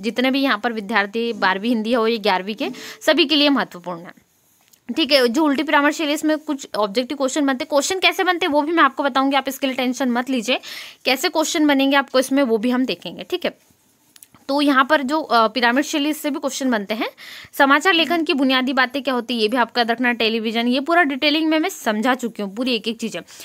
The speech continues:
जैसे यहाँ से भी क्वेश्चन बन सकता है, फ्लैश यानी ब्रेकिंग न्यूज़ क्या होती है, फिर यहाँ से एक क्वेश्चन तो इंपॉर्टेंट बनता है, लाइव किसे कहते हैं, ठीक है। दो क्वेश्चन मैंने आपको बता दिए, एक तो लाइव किसे कहते हैं और एक ब्रेकिंग न्यूज़ क्या होती है। इसके जो टॉप टू हंड्रेड क्वेश्चन है अभिव्यक्ति और माध्यम की, इसकी वीडियो भी आपको जल्दी मिलेगी,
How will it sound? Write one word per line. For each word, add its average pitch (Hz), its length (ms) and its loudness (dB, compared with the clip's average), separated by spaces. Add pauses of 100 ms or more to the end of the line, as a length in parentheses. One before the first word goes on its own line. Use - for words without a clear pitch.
(220)
जैसे 269 200 -2
यहाँ 285 180 4
से 302 120 -4
भी 302 80 -4
क्वेश्चन 294 340 0
बन 220 120 0
सकता 202 260 -6
है, 196 40 -8
फ्लैश 240 320 0
यानी 285 160 2
ब्रेकिंग 240 340 0
न्यूज़ 254 220 0
क्या 262 100 -2
होती 226 280 -4
है, 226 160 -2 (360)
फिर 247 120 0
यहाँ 247 320 2
से 294 200 -2
एक 254 260 -2
क्वेश्चन 262 280 -2
तो 302 80 0
इंपॉर्टेंट 240 420 0
बनता 202 220 -4
है, 208 60 -4
लाइव 226 260 0
किसे 269 240 -4
कहते 190 240 -4
हैं, 202 60 -8
ठीक 339 140 0
है। 269 80 2
दो 254 160 2
क्वेश्चन 277 300 0
मैंने 269 160 2
आपको 254 200 -2
बता 254 200 0
दिए, 269 280 -2 (640)
एक 233 220 -6
तो 302 60 0
लाइव 247 280 2
किसे 294 220 -4
कहते 285 260 -4
हैं 359 120 -6 (380)
और 285 100 2
एक 269 100 0
ब्रेकिंग 247 320 2
न्यूज़ 240 200 0
क्या 233 100 -2
होती - 160 -6
है। - 60 -8
इसके 320 200 -4
जो 330 140 0
टॉप 277 340 2
टू 302 100 2
हंड्रेड 277 320 0
क्वेश्चन 262 320 -4
है 269 120 -2
अभिव्यक्ति 247 360 -2
और 254 60 2
माध्यम 233 320 0
की, 247 140 -8
इसकी 208 320 -6
वीडियो 240 240 0
भी 240 100 -2
आपको 240 260 0
जल्दी 202 260 -2
मिलेगी, 208 360 -4